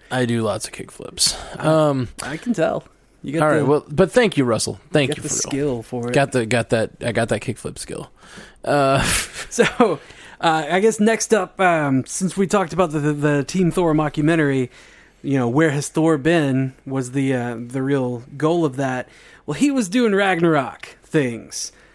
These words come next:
Speaker 2: So, the next bit of news is that the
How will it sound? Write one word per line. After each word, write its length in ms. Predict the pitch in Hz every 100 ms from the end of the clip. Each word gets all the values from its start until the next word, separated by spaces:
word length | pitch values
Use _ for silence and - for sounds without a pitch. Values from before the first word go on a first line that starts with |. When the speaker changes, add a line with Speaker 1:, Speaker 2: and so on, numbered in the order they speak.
| _
Speaker 2:
So, 760 | - - 180 160 151 143 131 123 - _ _ _ _ _ _ _ _ _ _ _ _ _ _ _ _ _ _ _ _ _ _ _ _ _
the 80 | -
next 200 | 151 196
bit 140 | - 156
of 80 | 147
news 240 | 147 127
is 140 | 127
that 180 | - 131
the 160 | 123